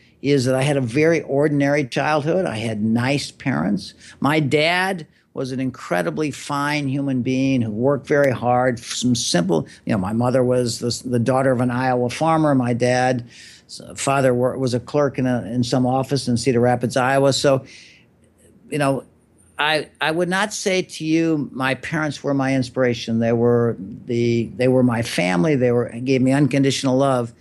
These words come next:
But, uh, I think it was my, um, I'd have to say to you that my intellectual curiosity, not academically, but my human curiosity, my always being in, in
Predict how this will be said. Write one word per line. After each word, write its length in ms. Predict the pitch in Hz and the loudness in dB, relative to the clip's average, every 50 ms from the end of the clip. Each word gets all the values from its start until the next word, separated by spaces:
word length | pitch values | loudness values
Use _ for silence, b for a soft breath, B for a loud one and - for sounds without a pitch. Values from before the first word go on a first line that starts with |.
| B B B B B B B B - | B B B B B B B B -2
But, 320 | - 135 135 131 - - - | 0 2 2 2 -2 -4 -8
uh, 280 | 127 127 127 135 139 120 - - _ - | -6 -4 -2 -2 -2 -4 -6 -12 _ -6
I 140 | 143 139 147 | -4 -4 -4
think 340 | - - 202 214 208 214 | -2 -4 -4 -4 -4 -2
it 140 | 190 180 156 | -2 -4 -2
was 300 | 143 151 151 151 135 120 | 0 0 0 0 0 0
my, 460 | 143 143 139 139 139 143 143 143 135 | 0 0 2 2 2 2 2 0 -2
um, 540 | 131 - 123 127 127 127 127 131 127 117 113 - _ - | -2 -4 -6 -6 -4 -4 -2 -4 -4 -4 -6 -12 _ -8
I'd 140 | 123 135 135 | -6 -4 -2
have 200 | 151 175 180 - | -2 -2 -2 -2
to 100 | - 202 | -4 -4
say 260 | - - - 185 175 | -4 0 2 2 2
to 180 | 160 - - 143 | 0 -2 -4 -2
you 560 | 143 139 139 135 135 135 135 135 131 120 120 B B B B B B B B - - | 0 2 2 2 2 2 2 2 0 -2 -4 B B B B B B B B -16 -8
that 160 | 101 120 110 | -6 -4 -2
my 220 | 131 139 135 139 | 0 0 0 0
intellectual 720 | 135 156 170 165 - 180 151 156 160 - - - - 151 139 | 2 0 0 2 2 2 2 2 0 0 -2 -2 -2 -2 -2
curiosity, 880 | - - - - 151 147 139 131 131 131 131 123 120 - - 98 107 | -2 -4 -6 -2 2 2 4 4 4 2 0 -4 -6 -8 -10 -8 -4
not 240 | 120 139 156 190 208 - - _ - | -2 -2 0 -2 -4 -6 -10 _ -6
academically, 800 | - 165 - - 165 139 156 151 147 147 139 - - 135 131 | -4 -4 -2 -2 -4 -2 0 -2 0 -2 -4 -4 -4 -4 -2
but 240 | 131 117 120 120 120 120 B B B B B | -2 -2 -4 -4 -6 -8 B B B B B
my 160 | - - 131 | -2 0 0
human 500 | 131 - - - - 220 214 190 170 151 | 0 -2 -4 0 2 4 4 6 4 2
curiosity, 640 | 127 - - 139 127 117 113 104 107 - - 120 120 | 0 0 0 0 0 0 -2 -2 -6 -8 -6 -4 -2
my 340 | 123 127 123 123 127 123 120 B B B B B B B _ _ _ _ - | -2 -2 0 -2 -4 -4 -6 B B B B B B B _ _ _ _ -4
always 400 | - 147 180 202 220 214 202 - | 0 2 4 4 4 4 2 2
being 340 | - 170 170 165 160 151 151 | 0 2 2 2 2 2 2
in, 300 | 147 143 143 135 - - | 2 0 0 -2 -4 -8
in 260 | - 120 127 113 - | -10 -8 -8 -8 -10